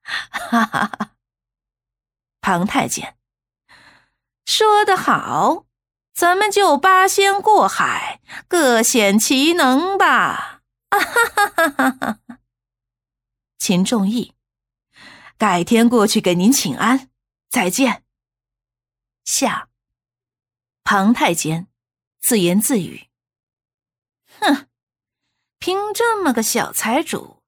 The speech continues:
也敢跟我斗嘴皮子，年头真是改了。”这一段对话是茶馆经典中的经典，两个人的身份、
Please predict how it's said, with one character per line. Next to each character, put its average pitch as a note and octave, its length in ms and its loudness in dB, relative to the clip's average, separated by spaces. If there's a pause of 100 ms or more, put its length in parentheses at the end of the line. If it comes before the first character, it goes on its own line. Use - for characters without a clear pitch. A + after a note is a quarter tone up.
(140)
也 F#3 200 -2
敢 - 280 -8
跟 F#4 320 -4
我 C4+ 220 -4
斗 E4+ 320 -2
嘴 - 320 -10
皮 A2+ 320 -10
子， - 120 -10 (920)
年 E4 340 0
头 F4+ 320 4
真 G#4 400 0
是 G#4 200 -2
改 G3 500 -2
了。” G#3+ 760 -4 (1700)
这 D#4+ 180 4
一 A3 140 4
段 F3+ 240 0
对 E3+ 200 2
话 D#3 420 -4 (200)
是 G#3+ 240 0
茶 F#3+ 320 -2
馆 E3+ 320 0
经 C#4 340 4
典 D#3 300 -2
中 E3+ 160 -6
的 E3+ 100 -2
经 E3 300 -4
典， G#2+ 240 -14 (1040)
两 A#3 240 4
个 D4 80 4
人 B3 120 4
的 B3+ 120 6
身 E4 320 0
份、 C#3 360 -4